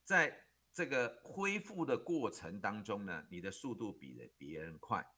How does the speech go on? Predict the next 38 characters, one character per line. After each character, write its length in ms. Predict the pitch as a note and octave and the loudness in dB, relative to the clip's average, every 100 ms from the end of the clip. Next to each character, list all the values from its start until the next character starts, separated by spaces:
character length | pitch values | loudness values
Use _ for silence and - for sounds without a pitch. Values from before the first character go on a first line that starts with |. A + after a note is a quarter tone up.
| _ _ _ _ _ | _ _ _ _ _
第 120 | E3 | 0
三 280 | E3 E3 E3+ | 6 6 8
个， 300 | D#3 - - _ _ _ | 2 2 -4 _ _ _
疫 260 | - G3+ D#3+ | -6 2 2
后 300 | B2+ F#3 C#3 | 6 4 4
呢， 300 | A#2 G#2+ G#2 - - | 4 2 0 -6 -12
产 360 | - - F#2 | -8 -4 -4
生 200 | F#2 D3 | -2 0
的 100 | B2+ | 2
一 120 | B2+ | 2
些 220 | B2 C3 A#2+ | 2 0 0
新 280 | - D3+ | -2 -2
的 100 | C#3+ | -2
环 340 | G2 - B1+ F#2+ | -4 -8 -8 -6
境， 280 | - F#2 - _ _ | -4 -6 -8 _ _
你 140 | - F2+ | -8 -4
能 140 | A2+ | -2
不 60 | C3 | -2
能 140 | G#2 | -4
比 280 | - D2+ - | -6 -14 -10
别 240 | F#2 F2+ A#2+ | -6 -2 0
人 240 | A#2 F#2 | 0 -2
更 260 | - A#2+ A#2 | -2 -2 -2
预 160 | D3+ A2+ | -4 -4
知 280 | - A2+ | -4 -6
说， 220 | A2 A2 G2 | -2 -2 -2
诶， 240 | B2+ B2+ _ _ | -4 -10 _ _
我 140 | - E3 | -8 -4
现 220 | - B2+ | -4 0
在 140 | B2 | 0
应 280 | G#2+ A#2+ A#2 | 2 -2 -2
该 220 | A2 G#2 | 0 0
要 200 | G2+ G2+ E2 | 2 -2 -4
做 280 | - A#2 | -4 -2
什 140 | E2+ D2+ | -2 -8
么 120 | C#2 | -8
事 280 | - D3 F#2+ | -4 -2 -2
情， 340 | - C#2+ D#2 | -6 -12 -16